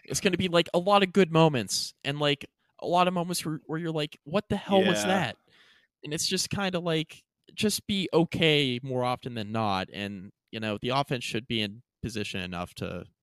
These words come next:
Speaker 1: to be successful.
Speaker 2: Well, and that's the thing that you run into when you've got a quarterback like that is that then your, your question is, "Well, are the guys around your quarterback good enough to win games?" If your, if your quarterback is,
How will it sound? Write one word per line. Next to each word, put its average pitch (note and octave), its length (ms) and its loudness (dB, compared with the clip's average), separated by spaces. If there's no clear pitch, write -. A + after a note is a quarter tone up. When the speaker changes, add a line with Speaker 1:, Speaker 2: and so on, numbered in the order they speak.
Speaker 1:
to - 80 -14
be - 100 -2
successful. - 440 -8
Speaker 2:
Well, G3 180 6
and E3+ 100 6
that's F3+ 140 0
the D3+ 180 -6
thing F#3 180 0
that E3+ 60 -4
you B2 100 -6
run A2+ 180 2
into A#2+ 260 0
when G#2+ 100 -4
you've G#2 120 -4
got G#2+ 140 0
a - 20 -6
quarterback G#2+ 480 -2
like G2+ 200 -4
that G#2 240 -6
is G2+ 160 -10
that - 160 -10
then A#2 180 -6
your, A2 280 -8
your A#2 140 -6
question A#2 420 0
is, G#2+ 460 -4
"Well, B2 140 -4
are A#2+ 140 2
the A2+ 100 0
guys C3+ 500 0
around A#2 540 -2
your A2 160 -14
quarterback A2 760 -2
good A2+ 180 -6
enough A2 180 -6
to A2+ 100 -8
win A2 300 -6
games?" D#3+ 600 -10
If A2+ 200 -6
your, A2+ 160 -6
if B2 160 -2
your A#2+ 80 -4
quarterback C3+ 640 2
is, A#2+ 400 -6